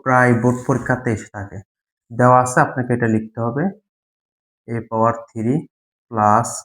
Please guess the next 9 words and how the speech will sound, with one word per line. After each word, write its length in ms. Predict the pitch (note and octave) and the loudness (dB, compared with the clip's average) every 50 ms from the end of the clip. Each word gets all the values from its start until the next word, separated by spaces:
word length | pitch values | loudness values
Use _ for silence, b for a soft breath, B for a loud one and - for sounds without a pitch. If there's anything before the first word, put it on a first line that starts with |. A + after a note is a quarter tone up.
| _ _ _ _ _ _ _ _ _ _ _ _ | _ _ _ _ _ _ _ _ _ _ _ _
এ 80 | - A2 G#2 - - | -8 -6 -6 -4 -4
পাওয়ার 340 | A2+ G#2 G#2 G#2+ A2+ C#3 E3 F3 - - - _ _ - A2 G#2+ | -2 0 2 4 4 2 2 -2 -6 -12 -18 _ _ -10 -4 -2
মাইনাস 480 | G#2 G#2+ A2 A2 A2+ A2+ A2 G#2+ A2 - - - | 0 2 2 2 2 0 0 -2 -2 -6 -10 -16
থ্রি 280 | _ - A2+ A2 A#2+ C#3+ D#3 D#3 D#3+ - _ _ _ _ _ _ _ _ _ _ _ | _ -10 -4 -2 0 0 -2 -4 -8 -14 _ _ _ _ _ _ _ _ _ _ _
সমান 500 | - - A#2 A2 G#2+ G#2 G#2 G#2+ A#2+ D3 F#3 F#3 - - _ _ _ _ _ _ _ _ G#2+ | -20 -12 -8 -4 -2 0 2 2 2 2 0 -2 -6 -12 _ _ _ _ _ _ _ _ -6
আঠারো 680 | G#2+ G#2 G#2+ - - - A2 G#2+ G#2 G#2+ G#2 G#2 A2+ B2 D#3 F#3 F3+ F3+ - _ _ _ _ _ _ _ _ _ _ - | -6 -6 -6 -6 -4 -2 0 0 0 2 2 2 2 2 2 0 -2 -4 -10 _ _ _ _ _ _ _ _ _ _ -12
রুট 600 | G#2 G2+ G2+ G#2+ A2 A2 G#2+ G#2+ A#2 C#3 D3 - - - - _ _ _ _ _ _ | -8 -4 -2 0 0 2 2 2 2 0 0 -2 -6 -12 -16 _ _ _ _ _ _
থ্রি। 180 | F3 F3 C#3+ G#2 - - - - _ _ _ _ _ | 2 4 4 2 0 -4 -10 -16 _ _ _ _ _
এই 120 | F#3 G3 | 0 4